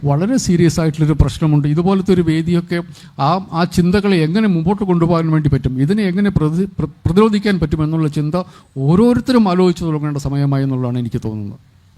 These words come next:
എനിക്കൊരു ചെറിയ ഒ-, ഒരു കാര്യം പറയാനുള്ളത്. രണ്ടാഴ്ച മുമ്പ്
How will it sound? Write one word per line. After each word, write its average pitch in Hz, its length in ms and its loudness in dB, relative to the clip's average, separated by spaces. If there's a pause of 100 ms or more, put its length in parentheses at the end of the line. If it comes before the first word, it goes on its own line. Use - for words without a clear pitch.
(560)
എനിക്കൊരു 185 280 -2
ചെറിയ 175 440 -2
ഒ-, 170 420 -6
ഒരു 170 160 -10
കാര്യം 160 220 -4
പറയാനുള്ളത്. 143 480 0
രണ്ടാഴ്ച 175 420 0
മുമ്പ് 143 460 6